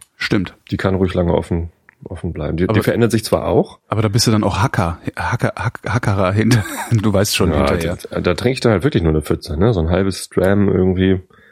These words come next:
Speaker 2: muss dann auch reichen.
Speaker 1: Ein halbes was?
Speaker 2: Dram, ein, ein Dram Whisky ist so
Speaker 1: Dram, D R, was? A M?
Speaker 2: A M, ja.
Speaker 1: D R A M, Dram.
Speaker 2: Das ist halt ein, eine Portion Whisky, ein Schluck. Also so ein, ja, weil ich weiß, was ist denn das?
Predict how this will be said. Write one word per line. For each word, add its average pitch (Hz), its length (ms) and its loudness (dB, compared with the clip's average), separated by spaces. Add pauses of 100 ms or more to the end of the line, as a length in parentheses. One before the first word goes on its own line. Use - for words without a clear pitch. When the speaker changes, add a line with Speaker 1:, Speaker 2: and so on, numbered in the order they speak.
(340)
Speaker 2:
muss - 160 -4
dann 90 140 0
auch 95 220 -2
reichen. 78 340 0
Speaker 1:
Ein 104 100 4
halbes 98 300 0
was? - 260 -2 (320)
Speaker 2:
Dram, 85 360 0
ein, 87 160 2
ein 90 180 2
Dram 92 320 2 (100)
Whisky 95 460 -4
ist 90 160 -2
so 85 300 0 (380)
Speaker 1:
Dram, 113 560 2
D 127 180 2
R, 123 280 2
was? 123 340 -4
A 101 140 2
M? - 120 2
Speaker 2:
A 104 140 4
M, 87 240 0 (160)
ja. 82 220 0
Speaker 1:
D 127 120 0
R 127 160 4
A 110 120 0
M, 101 220 -2
Dram. 87 200 -2
Speaker 2:
Das 87 120 -2
ist - 200 -8
halt 90 280 -2
ein, 85 320 0
eine 85 200 0
Portion 87 500 0
Whisky, 87 380 -2 (160)
ein 92 80 -2
Schluck. - 400 -4 (440)
Also 85 220 -4
so 82 100 2
ein, 76 180 -2 (200)
ja, - 140 -6
weil 82 320 -6
ich 87 120 -10
weiß, - 180 -4
was 80 100 -4
ist 107 80 -4
denn 110 100 4
das? - 260 -6